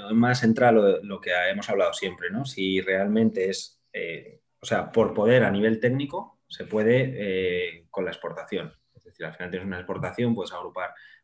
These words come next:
una familia o puedes agrupar como quieras y hacer comparativas gráficas, gráficas o, o de cualquier otro tipo. Otra cosa es si dos familias son comparables o no, pero bueno, eso, eso ya es más de, ¿no? de, de la metodología y demás. Yo a nivel técnico,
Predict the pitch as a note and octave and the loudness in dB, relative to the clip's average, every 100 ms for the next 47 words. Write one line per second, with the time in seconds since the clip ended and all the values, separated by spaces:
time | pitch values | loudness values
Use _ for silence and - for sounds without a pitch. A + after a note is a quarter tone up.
0 | _ G2 F#2 G2 F#2+ A#2 B2+ C3 C3+ A#2+ | _ -6 -4 -4 0 2 4 4 2 0
1 | F2 - F2+ F2+ F2+ F2+ F2 F2+ F2+ F#2+ | -4 -6 -8 -8 -12 -12 -12 -16 -10 -4
2 | A#2+ A#2 - F#2 F#2+ E2+ D#2+ D#2+ F2 D#2+ | -2 -4 -10 -10 -10 -10 -12 -10 -10 -10
3 | D#2+ - F2 - D#2+ D2+ - _ _ _ | -12 -12 -12 -12 -14 -14 -16 _ _ _
4 | _ _ - F2 - F#2+ A2 A2+ G2+ F2 | _ _ -8 -8 -8 -4 -2 -2 -4 -4
5 | D#2 E2+ F2 F2 G#2 G2 F#2 G2+ - F2 | -4 -6 -8 -4 -4 -4 -6 -8 -10 -14
6 | - _ - A2+ A2+ A#2 A2+ G#2+ A#2+ C#3 | -20 _ -2 0 0 -2 0 2 2 0
7 | A2+ G2 - G2 G2 F#2+ F#2+ F#2 E2+ E2 | -2 -2 -4 -6 -8 -8 -12 -14 -16 -12
8 | E2 G2+ G#2+ A#2 - E2+ F2 _ _ D#2+ | -6 -4 -2 -4 -6 -16 -20 _ _ -8
9 | E2 F#2 F2 E2 G#2 F#2+ F2+ G2+ F#2+ F#2 | -6 -6 -8 -6 -2 -2 -2 -6 -6 -6
10 | F#2+ F#2 G2+ G2+ F2+ E2+ E2+ F#2+ G2+ A#2 | -6 -8 -6 -6 -6 -10 -18 -16 -12 -12
11 | F2+ E2+ _ F2+ F2 E2 E2 F2 E2+ - | -12 -20 _ -20 -20 -20 -16 -10 -10 -8
12 | G2+ G2 F2 E2+ D#2+ - F#2+ G2+ G#2 G2 | -4 -4 -6 -10 -12 -10 -4 0 0 0
13 | F#2 F#2+ G#2 G#2+ A#2 B2+ C3+ D3+ D#3 | -4 -4 -2 2 2 2 2 0 -2